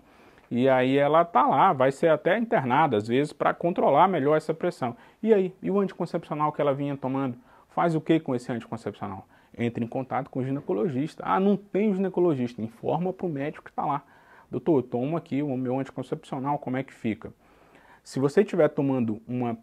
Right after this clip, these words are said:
pílula ou mini pílula que contém estrogênio, vai ter que parar, tá? E vai ter que optar, provavelmente, por um outro anticoncepcional que seja de progestagênio, que contém apenas progesterona.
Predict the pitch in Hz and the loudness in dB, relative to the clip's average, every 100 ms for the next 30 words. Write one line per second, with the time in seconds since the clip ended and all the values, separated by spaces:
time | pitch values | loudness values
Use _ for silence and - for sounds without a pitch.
0 | _ 160 151 117 113 127 165 170 160 - | _ 2 2 4 2 2 2 0 -2 -4
1 | 135 113 110 - 120 113 131 143 - 101 | -2 0 -2 -4 -6 -6 -6 -6 -4 -4
2 | 98 131 131 107 - _ _ - 113 101 | -2 -2 -4 -6 -12 _ _ -10 -10 -8
3 | 113 - 131 101 - _ _ _ - - | -14 -4 -2 -2 -6 _ _ _ -8 -8
4 | - _ - 117 127 123 - - 160 127 | -10 _ -8 0 0 0 -2 -2 -2 -4
5 | - 135 160 - 120 131 127 113 151 - | 2 2 2 -2 0 0 0 -2 -4 -8
6 | _ 135 139 127 123 131 202 208 151 143 | _ -2 0 0 0 0 0 -2 -6 -6
7 | 131 120 120 - 110 107 120 - _ 131 | -10 -6 -8 -8 -10 -8 -10 -12 _ -8
8 | - 117 120 117 120 123 - _ 131 127 | -4 -2 -2 -2 -4 -8 -10 _ 2 2
9 | 120 104 110 - - 135 123 127 131 113 | 4 0 -2 -4 -4 -2 0 0 2 0
10 | 95 - 117 123 120 120 120 117 - 117 | -4 -12 -10 -8 -6 -6 -8 -10 -8 -8
11 | 117 117 - 113 110 104 - 151 117 82 | -6 -10 -4 -2 -2 -4 -4 -4 -4 -10